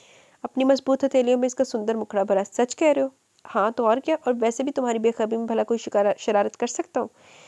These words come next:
"हाँ, अब कोई पाबंदी आयद नहीं है।" चेहरा छोड़े इसकी बिखरी आवारा जुल्फें छेड़ी, इसकी बेबाकी पर नैना ने जोर से इसके चौड़े सीने पर अपनी नाजुक हथेली का मुक्का बना के मारा और इसे दो कदम पीछे हटी। "अपना मुंह धो रखो।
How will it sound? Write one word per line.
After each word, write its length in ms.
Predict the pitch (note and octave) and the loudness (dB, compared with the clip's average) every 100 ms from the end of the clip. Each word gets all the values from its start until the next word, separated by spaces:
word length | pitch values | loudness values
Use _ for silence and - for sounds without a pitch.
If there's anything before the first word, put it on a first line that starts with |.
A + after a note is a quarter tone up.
| - _ | -20 _
"हाँ, 280 | - G#4 - | 2 2 4
अब 180 | F4+ F#4+ | 2 4
कोई 160 | F#4 | 2
पाबंदी 420 | D#4+ A3+ G3+ G#3 G#3 | 2 2 2 2 2
आयद 220 | F#3+ G3+ | 2 0
नहीं 180 | G3 A#3+ | -4 -4
है।" 60 | |
चेहरा 280 | B3 B3+ B3 | -4 0 0
छोड़े 280 | B3 A#3+ A#3+ | 2 2 2
इसकी 220 | A#3+ B3 | 0 -4
बिखरी 320 | A3 - A#3 | -6 -6 -2
आवारा 240 | A3 G#3 G#3 | 2 2 2
जुल्फें 280 | G#3 - | -2 -2
छेड़ी, 340 | G#3+ G#3+ G3+ G#3+ | -2 0 0 -2
इसकी 220 | - A3+ | -4 -4
बेबाकी 360 | G#3 G3+ G3 G#3 | 0 0 0 -4
पर 100 | G#3 | -2
नैना 240 | G3 G3 | -2 -2
ने 140 | G#3 | -2
जोर 280 | G#3 - G3+ | -4 -2 -2
से 120 | G#3 | -2
इसके 180 | A3 G#3+ | -6 -6
चौड़े 240 | G#3+ G3 G3 | -4 -4 -2
सीने 260 | G3 G3 | -2 -2
पर 120 | G3+ | -2
अपनी 200 | G3 G#3 | -4 -4
नाजुक 320 | G3+ F#3 - - | -4 -6 -8 -6
हथेली 260 | G3 F#3+ | -4 -4
का 120 | F#3 | -4
मुक्का 280 | G3 F#3 G3 | -8 -6 -6
बना 220 | F#3+ F3+ | -4 -6
के 100 | E3 | -6
मारा 280 | F#3 F3 F#3 - - - - - | -6 -6 -8 -12 -20 -20 -20 -6
और 100 | A3+ | -4
इसे 160 | A3 A3+ | -2 0
दो 160 | G3+ | 0
कदम 260 | F#3+ G3 G3+ | 2 0 -2
पीछे 240 | G3 - | -6 -6
हटी। 220 | F#3 F#3 G#3+ _ _ _ _ _ _ - - A3 | -6 -6 -12 _ _ _ _ _ _ -20 -6 -6
"अपना 260 | - B3+ | -2 -2
मुंह 180 | B3 C4 | 0 -4
धो 200 | - G3 | -2 2
रखो। 340 | F#3+ F#3+ - | 2 0 -12